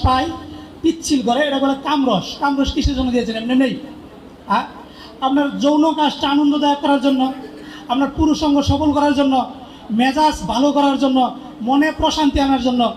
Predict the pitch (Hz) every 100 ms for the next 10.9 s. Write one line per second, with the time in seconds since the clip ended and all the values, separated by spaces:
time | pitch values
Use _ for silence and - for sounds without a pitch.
0 | - - 294 269 247 - 262 247 196 147
1 | 135 - - - - - 320 311 330 262
2 | 285 311 - 294 339 320 302 226 285 285
3 | 294 294 294 269 262 254 254 185 131 -
4 | - - - 285 302 277 277 - 302 294
5 | 277 277 294 277 262 277 - 220 - 269
6 | - - - - - - 320 320 311 -
7 | 339 339 - - 330 285 233 - - 226
8 | 165 - - - - 339 339 294 294 220
9 | 156 - - - 277 370 349 339 349 330
10 | 294 302 262 226 175 - - - 262